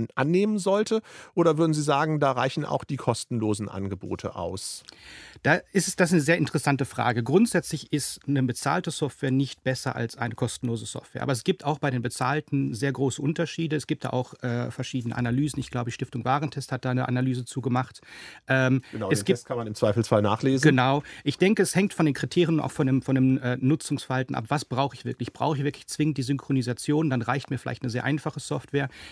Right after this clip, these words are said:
Speaker 2: Es gibt auch Software, und das würde ich immer empfehlen, die ein sogenanntes Audit hatte, wo sich unabhängige Experten die Software angeschaut haben und verifiziert haben, tut die auch genau das und ist die entsprechend sicher aufgebaut.
Speaker 1: Mhm.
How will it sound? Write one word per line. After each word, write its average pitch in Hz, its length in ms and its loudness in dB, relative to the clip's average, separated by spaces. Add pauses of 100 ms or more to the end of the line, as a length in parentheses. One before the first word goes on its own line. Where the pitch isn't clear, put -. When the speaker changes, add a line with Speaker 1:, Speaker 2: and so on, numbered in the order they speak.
(100)
Speaker 2:
Es 135 160 -2
gibt - 180 0
auch 127 120 -2
Software, 160 360 0
und 131 80 2
das 123 140 -6
würde 135 140 0
ich - 120 -10
immer 139 240 2
empfehlen, 151 540 2 (340)
die 135 180 2
ein 131 160 2
sogenanntes 120 460 -2
Audit 139 340 0
hatte, 151 280 -4
wo 135 80 0
sich 120 180 -6
unabhängige 139 500 0
Experten - 460 -4
die 120 60 -2
Software 120 340 -4
angeschaut 147 560 -2
haben 131 280 -2
und 131 220 2
verifiziert 131 640 -2
haben, 123 220 -2
tut - 220 -4
die 156 120 -2
auch 123 100 -6
genau 123 260 0
das 123 320 -2
und 135 100 -2
ist 131 180 -4
die - 20 -4
entsprechend 131 400 -6
sicher - 260 -6
aufgebaut. - 540 -12 (220)
Speaker 1:
Mhm. 110 220 0